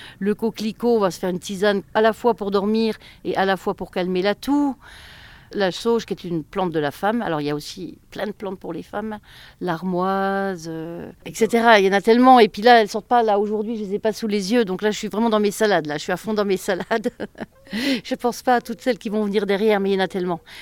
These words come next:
Tous les quinze jours, on découvre une nouvelle plante, quoi. Ça, ça, c'est sûr. Elles sortent, elles sortent. Après, elles vont faire des fleurs. Donc, euh, ça va être des autres. Elles vont prendre le relais. Et tout ça jusqu'au mois de juin, juillet, où vraiment, ça va être en abondance.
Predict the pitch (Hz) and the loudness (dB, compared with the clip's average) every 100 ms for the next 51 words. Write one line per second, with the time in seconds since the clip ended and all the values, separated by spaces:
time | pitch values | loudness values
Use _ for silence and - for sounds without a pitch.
0 | - - 254 233 226 214 233 214 196 190 | -12 -2 -2 2 0 2 0 0 -2 -2
1 | 202 185 185 175 185 196 180 147 - - | -2 -2 0 -2 -4 -4 -6 -6 -12 -14
2 | 160 156 156 170 175 165 - 170 - - | -12 -12 -12 -12 -12 -14 -12 -14 -14 -12
3 | 175 - 165 185 170 - 180 - 262 - | -12 -8 -8 -8 -6 2 2 2 -8 -8
4 | - - - 196 185 175 175 170 175 226 | -20 -12 -8 -4 -4 -4 -6 -6 -6 0
5 | 233 262 254 269 240 _ - - - - | 2 2 0 -4 -6 _ -20 -20 -20 -10
6 | 170 - 170 156 151 190 190 196 170 170 | -10 -6 -6 -6 -4 -2 -2 -2 -2 -4
7 | 185 175 165 202 196 175 175 202 247 233 | -4 -6 -4 -2 0 0 -2 0 -2 -2
8 | 202 233 220 - 208 196 180 170 160 214 | -2 -2 -2 -4 -2 -2 -2 -4 -4 -4
9 | 185 175 175 196 247 233 - - - 185 | -4 -6 -4 0 0 -4 -20 -20 -14 -10
10 | 185 175 208 220 208 185 170 170 165 151 | -10 -4 -2 -2 -2 -4 -4 -4 -2 -4
11 | 165 190 277 - | 0 0 0 -4